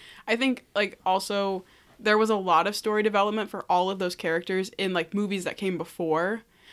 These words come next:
So this was kind of, like, the culmination of, like, bringing everyone together. Um, like, they've, like, gone through, um, all of their storylines and everything, and now it's, like, bringing everyone together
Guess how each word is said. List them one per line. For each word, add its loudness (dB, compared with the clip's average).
So 0
this 6
was -4
kind 4
of, 2
like, 4
the -2
culmination 0
of, -8
like, 0
bringing 0
everyone 2
together. 0
Um, 4
like, -2
they've, 0
like, -2
gone 4
through, -2
um, 0
all 4
of 0
their 4
storylines 0
and -2
everything, -2
and -4
now 2
it's, -6
like, -4
bringing -2
everyone -2
together -2